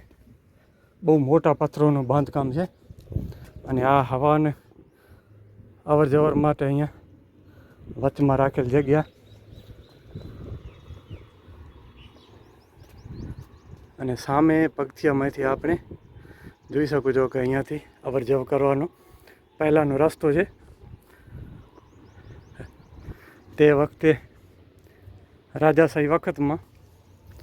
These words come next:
કે સેનાપતિ અને સેના અહીંથી આ રસ્તા દ્વારા અવર જવર કરતા હશે અને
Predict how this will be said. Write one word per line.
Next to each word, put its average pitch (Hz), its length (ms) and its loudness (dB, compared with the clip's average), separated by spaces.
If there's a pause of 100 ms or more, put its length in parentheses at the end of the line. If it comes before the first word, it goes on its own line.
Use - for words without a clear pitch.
(960)
કે 131 140 0 (580)
સેનાપતિ 147 560 0 (120)
અને 131 140 -4 (120)
સેના 147 300 2 (1400)
અહીંથી 147 440 2 (1400)
આ 143 160 4
રસ્તા 143 360 2
દ્વારા 143 280 4 (2250)
અવર 147 220 4
જવર 151 300 4
કરતા 156 320 2
હશે 139 240 -2
અને 165 120 0